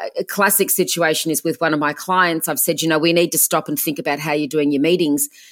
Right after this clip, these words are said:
And they're so busy having meetings, they can't stop and think about the quality of their meetings.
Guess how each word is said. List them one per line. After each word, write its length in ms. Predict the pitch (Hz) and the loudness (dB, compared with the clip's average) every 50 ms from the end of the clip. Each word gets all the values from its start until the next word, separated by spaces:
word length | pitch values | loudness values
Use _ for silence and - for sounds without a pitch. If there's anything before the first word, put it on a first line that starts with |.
| - - - | -20 -4 0
And 160 | - 180 180 | 2 4 4
they're 80 | 180 180 | 4 4
so 240 | - - 196 180 170 | 4 4 4 4 4
busy 240 | 175 175 165 170 | 4 2 2 2
having 240 | 160 156 131 156 147 | 2 2 2 2 2
meetings, 380 | 151 156 160 156 156 151 143 143 | 4 2 2 2 2 0 0 0
they 120 | - 151 | 0 -2
can't 240 | 147 - 147 147 139 | -2 0 -2 -2 -2
stop 200 | - - 147 - | -2 -6 -6 -4
and 100 | 143 139 | -4 -4
think 180 | - 160 143 - | -2 -4 -4 -2
about 240 | 143 147 143 135 | -2 -2 -2 -2
the 60 | - 147 | -4 -10
quality 420 | - - 156 147 151 151 151 147 | -6 -4 -2 -2 0 0 0 0
of 100 | 143 135 | 0 0
their 140 | - 143 139 | 0 0 2
meetings. 540 | 147 151 151 139 143 123 104 107 - - - | 2 2 2 2 2 0 -2 -2 -6 -6 -6